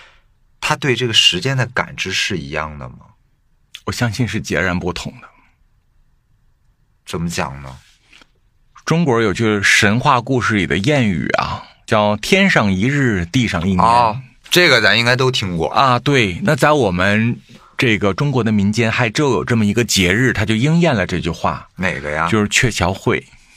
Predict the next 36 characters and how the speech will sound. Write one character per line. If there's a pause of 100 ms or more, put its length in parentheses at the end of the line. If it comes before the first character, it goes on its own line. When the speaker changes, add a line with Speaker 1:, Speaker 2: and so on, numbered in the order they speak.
Speaker 1:
哦，
七
夕。 (200)
Speaker 2:
对。 (840)
Speaker 1:
牛
郎
织
女。 (840)
Speaker 2:
所
以
呢， (320)
这
个
“天
上
一
日，
地
上
一
年”，
我
们
在
非
常
多
的
神
话
电
视
剧
里
面
都